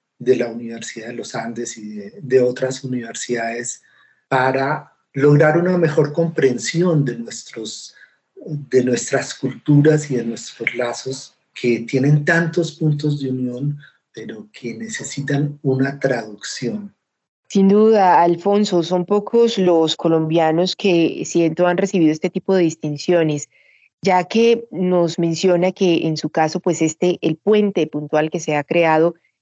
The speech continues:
Speaker 2: entre Colombia y Japón ha sido a través de la técnica de Nihonga.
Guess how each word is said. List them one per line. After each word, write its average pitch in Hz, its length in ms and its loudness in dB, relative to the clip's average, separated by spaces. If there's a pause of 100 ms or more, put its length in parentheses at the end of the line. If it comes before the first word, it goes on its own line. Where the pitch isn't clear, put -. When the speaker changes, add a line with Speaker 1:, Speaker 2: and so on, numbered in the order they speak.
Speaker 2:
entre 156 400 0
Colombia 160 400 2
y - 20 -4
Japón 160 380 -2
ha 156 60 -4
sido 185 300 2
a 165 60 2
través 156 440 2
de 170 100 2
la 151 100 0
técnica 160 420 -2
de 156 120 2
Nihonga. 147 760 0